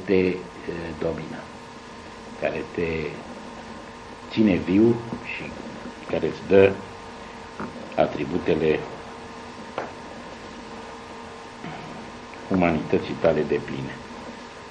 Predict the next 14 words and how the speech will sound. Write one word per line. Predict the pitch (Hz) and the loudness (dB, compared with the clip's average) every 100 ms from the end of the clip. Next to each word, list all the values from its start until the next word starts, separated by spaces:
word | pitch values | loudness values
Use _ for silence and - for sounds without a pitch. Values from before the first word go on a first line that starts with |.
| - - - - - - - - - - - - - - - - - - - - - - - - - - - - - - - - - - - - - - - - - - - | -14 -12 -12 -12 -12 -12 -12 -8 -8 -8 -12 -14 -14 -14 -14 -14 -14 -12 -12 -12 -14 -14 -14 -12 -12 -12 -12 -12 -12 -6 -6 -6 -12 -6 -4 -4 -10 -12 -12 -6 -6 -6 0
O | 110 | 12
variantă, | 120 123 151 143 139 | 12 12 12 12 10
zicem, | 127 123 | 10 8
profană | 113 120 113 147 113 | 10 8 10 10 10
a | 110 | 4
acestei, | 107 113 - - 92 90 85 85 85 82 - - - - - | 0 -2 -2 0 0 2 0 -2 -4 -8 -12 -16 -16 -12 -10
acestui | - 107 - - | -4 -2 0 0
tip | 127 101 | 0 6
de | 104 | 6
gândire | 87 92 120 131 | 6 6 10 10
este | 127 113 123 | 10 8 8
la | 123 120 | 12 12
Jung, | 131 135 87 - | 12 10 8 0
dacă | 78 78 | -6 -6